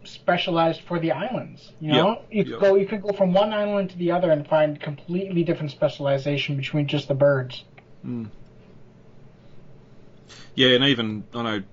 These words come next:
Speaker 2: um, Dave Attenborough's gone back there too with his documentary crew a couple of times and has just fantastic seeing the diversity there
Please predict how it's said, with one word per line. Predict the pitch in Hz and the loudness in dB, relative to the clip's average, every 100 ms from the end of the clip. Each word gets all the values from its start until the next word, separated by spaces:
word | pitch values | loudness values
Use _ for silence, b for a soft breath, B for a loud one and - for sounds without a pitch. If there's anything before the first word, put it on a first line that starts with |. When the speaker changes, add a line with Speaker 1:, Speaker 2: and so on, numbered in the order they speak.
| 110 | -8
Speaker 2:
um, | 101 98 | -6 -4
Dave | 113 101 | -2 0
Attenborough's | 104 117 104 98 | -2 -4 -8 -8
gone | - 101 98 | -8 -6 -4
back | 95 | -4
there | 104 95 | -2 -6
too | - 107 | -4 -6
with | 101 | -6
his | 107 98 | -8 -8
documentary | 104 98 104 98 101 | -8 -8 -10 -8 -10
crew | - 104 101 | -8 -6 -6
a | |
couple | 98 101 101 | -8 -10 -10
of | 98 | -8
times | 104 101 98 | -6 -6 -6
and | 98 98 101 b b b b b - | -8 -10 -12 b b b b b -14
has | - 101 | -12 -10
just | 98 - | -10 -8
fantastic | 104 101 107 101 95 | -6 -6 -6 -8 -8
seeing | 113 104 | -6 -6
the | 95 | -6
diversity | 98 101 104 - 107 | -6 -6 -8 -6 -6
there | 101 98 | -4 -6